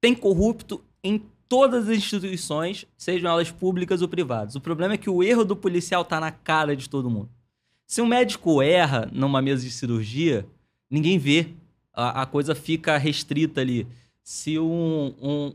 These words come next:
um administrador erra, é, é um número no meio de uma planilha.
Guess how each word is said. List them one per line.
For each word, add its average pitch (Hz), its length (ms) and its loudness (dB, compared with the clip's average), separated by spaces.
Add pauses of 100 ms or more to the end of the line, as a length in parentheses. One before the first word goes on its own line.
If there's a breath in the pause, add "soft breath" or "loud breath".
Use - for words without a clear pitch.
um 147 60 -2
administrador 151 680 0
erra, 135 440 2
é, 131 300 -8
é 139 140 -2
um 151 120 0
número 165 580 2
no 147 80 0
meio 147 140 0
de 139 80 -8
uma 139 120 -2
planilha. 120 460 -2